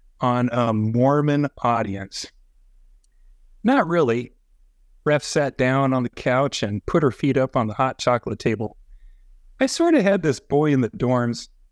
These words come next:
and I even was gonna let him be my missionary for about thirty seconds, until I realized that was stupid." Now, only a Mormon would even know what she was talking about.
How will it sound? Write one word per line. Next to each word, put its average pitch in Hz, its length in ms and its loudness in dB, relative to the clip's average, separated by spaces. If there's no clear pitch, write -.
and 190 120 2
I 226 120 6
even 262 220 2
was 190 140 0
gonna 165 160 0
let 151 180 2
him 143 160 -2
be 139 120 -2
my 123 160 0
missionary 117 400 -2
for - 120 -6
about 123 240 0
thirty 123 240 2
seconds, - 580 -4
until 180 260 2
I 151 60 4
realized 123 480 2
that 117 120 -2
was 113 120 -6
stupid." - 520 -2
Now, 175 200 4
only 254 380 4
a 147 100 2
Mormon 143 480 2
would 147 240 -4
even 165 320 4
know 135 140 -2
what 165 160 -2
she 123 200 0
was 165 240 -4
talking - 720 -4
about. 101 680 -4